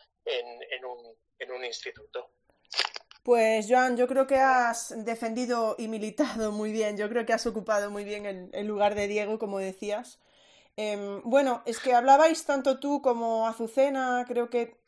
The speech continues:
Speaker 2: bueno, no sé si, yo creo que Max y Olga no, justo no dijeron lo de militar, pero vosotros sí, ¿no? Lo de militar. Pero a ver, es que en el fondo yo creo que estáis hablando como de,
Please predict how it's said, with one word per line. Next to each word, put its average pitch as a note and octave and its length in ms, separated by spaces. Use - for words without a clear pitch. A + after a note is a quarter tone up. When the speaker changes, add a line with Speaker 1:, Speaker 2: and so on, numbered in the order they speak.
Speaker 2:
bueno, G#3+ 520
no A3 120
sé A#3+ 140
si, A#3 460
yo A3+ 100
creo B3 160
que A#3+ 120
Max A#3 280
y A#3+ 80
Olga A3+ 240
no, G#3+ 160
justo A3+ 340
no G#3+ 120
dijeron G#3+ 340
lo G#3+ 80
de G#3 100
militar, G3+ 540
pero G#3+ 160
vosotros G#3+ 440
sí, C4+ 180
¿no? D4 240
Lo A3 100
de A3 100
militar. G#3+ 300
Pero A#3+ 180
a B3 40
ver, C4 140
es A#3+ 140
que A#3 80
en A#3 80
el A3+ 80
fondo C4+ 240
yo D4 140
creo D4 160
que D4+ 60
estáis C#4+ 300
hablando C#4+ 440
como A#3+ 240
de, A3 360